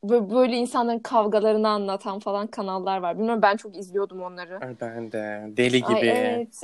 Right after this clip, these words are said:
Speaker 1: evet, evet. Jeffree Star'ın her hafta çıkan yepyeni skandallarını falan
Speaker 2: <laughs>
Speaker 1: anlatan kanallar böyle. Ee, ve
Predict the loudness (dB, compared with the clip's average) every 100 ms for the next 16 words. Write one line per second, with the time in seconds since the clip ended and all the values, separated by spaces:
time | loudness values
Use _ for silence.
0 | 0 2 4 2 2 2 2 2 4 2
1 | 4 -2 2 4 4 4 4 4 4 -4
2 | -10 -10 -2 -2 -2 -6 -8 -10 -4 -2
3 | -2 -2 -4 -2 -2 -2 -4 -6 -8 -6
4 | -4 -2 -4 -2 -4 -6 2 2 4 0
5 | -2 -10 -8 -8 -6 -4 -2 -4 -2 -2
6 | -4 -6 -10 -6 -6 -8 -16 -20 -20 _
7 | -6 -4 -6 -2